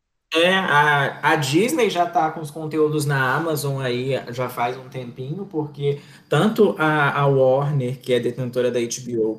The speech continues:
quanto a Disney, elas tão montando aí os serviços de streaming, já montaram, né, na, na, no exterior, mas tão ainda pra vir pro Brasil. E, por enquanto, os conteúdos delas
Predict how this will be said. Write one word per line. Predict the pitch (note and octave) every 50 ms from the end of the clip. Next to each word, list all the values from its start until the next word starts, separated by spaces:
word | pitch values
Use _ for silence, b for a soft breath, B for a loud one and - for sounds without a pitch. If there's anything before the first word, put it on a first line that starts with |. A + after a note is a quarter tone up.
| - -
quanto | C3 C3+ D#3 F3+ F3 F3
a | D#3
Disney, | C#3 C3 B2 B2 C3 D3 F3 E3+ D#3 C#3 B2+ C#3+ b b b b b
elas | B2+ B2+ B2+ C3 - -
tão | C#3+ C3+ C#3+
montando | D3 E3 F3+ F#3 F3+ E3+ D#3 D3 D3 D#3 D#3 D3+
aí | C#3+ C3+ C3+ C3+
os | C#3 C#3
serviços | - - C#3 C3+ C3+ B2+ B2+ B2 - - C3 A#2+ A#2+
de | A#2 A#2+ B2 B2 B2
streaming, | A#2+ - - - C3 B2 A#2+ B2 B2+ C3+ C#3+ C#3 C#3
já | C3 B2 A#2+
montaram, | B2+ B2 B2+ C3 - - B2+ C3+ D3 D3+ D3
né, | C#3 C3 B2+ B2+
na, | B2+ A#2+ A#2 A#2
na, | A#2 A2+ A2+ A2+
no | A#2 A#2
exterior, | A2+ - - A#2+ A#2 A#2 A2 A2 A#2+ C3+ D3
mas | D3 C#3 A#2+ A#2 - -
tão | - A#2 A#2 A#2+
ainda | B2 A#2+ A#2+ A#2+ A#2+ A#2+ A#2
pra | - A#2+ A#2 A#2+ A#2
vir | A#2 - B2 A#2+ C#3 D3 C#3+
pro | - C3+
Brasil. | A#2+ B2 B2 A#2+ A#2+ A#2 A#2 - A2+ A#2 C3+ F3+ - B B B B B B B B B B
E, | - C3+
por | A#2+ - D#3+
enquanto, | E3+ F3+ F3+ F3 F3 D#3 D3 D3+ D#3 E3+ D#3+ G#3+ G#3+ A3 A3+ A3+ G#3+ F#3 F3+ E3 D#3
os | E3 F3 -
conteúdos | F#3+ F#3 F3 F#3 F3+ F3 F3 F#3 F3 -
delas | D3+ C#3+ D3 D3+ D#3 E3 D#3+ - - - - _